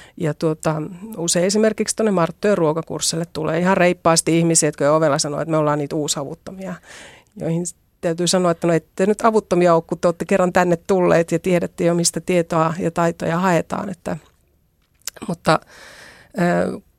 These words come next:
kaikkea saa valmiina ja nyt ei ole pakko osata kaikkea tehdä, mutta sitten ollaan myöskin riippuvaisia siitä käytettävissä olevan rahan määrästä, jos halutaan kaikki hankkia valmiina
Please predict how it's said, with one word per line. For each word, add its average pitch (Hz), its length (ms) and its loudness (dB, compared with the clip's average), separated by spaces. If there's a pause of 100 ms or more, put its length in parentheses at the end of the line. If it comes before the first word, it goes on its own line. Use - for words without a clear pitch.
(160)
kaikkea 196 420 0
saa 214 260 -2
valmiina 185 480 0
ja 165 200 -2
nyt 175 180 -8
ei 165 100 0
ole 165 120 -4
pakko 175 320 -4
osata 165 400 -2 (680)
kaikkea 160 360 -4
tehdä, 180 220 -2
mutta 175 120 -6
sitten 208 240 -2
ollaan 175 180 0
myöskin 202 280 -2
riippuvaisia 165 640 0
siitä 165 220 -6
käytettävissä 160 680 -4
olevan 175 180 -2
rahan 190 280 0
määrästä, 156 460 -4
jos 165 120 -6
halutaan 160 420 -6
kaikki 160 300 -6
hankkia 160 460 -8
valmiina 160 460 -8